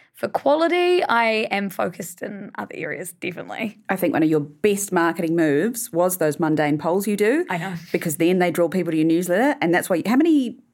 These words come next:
Speaker 2: people do you have on your newsletter list?
Speaker 1: Um, like, fifty-five thousand.
Speaker 2: Yeah, see, that's
Speaker 1: Yeah.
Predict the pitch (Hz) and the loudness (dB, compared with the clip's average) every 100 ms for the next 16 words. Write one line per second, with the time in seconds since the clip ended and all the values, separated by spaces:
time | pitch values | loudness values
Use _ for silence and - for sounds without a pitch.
0 | _ - 226 202 190 202 185 190 190 202 | _ -2 0 0 0 0 0 0 0 0
1 | 190 180 - _ - 330 269 277 277 262 | -2 -2 -10 _ -2 -2 -2 -2 -2 -2
2 | 233 226 233 208 220 - 202 190 - - | -4 -6 -4 -4 -4 -4 -6 -6 -2 -2
3 | - 233 214 - - | 0 0 0 0 -6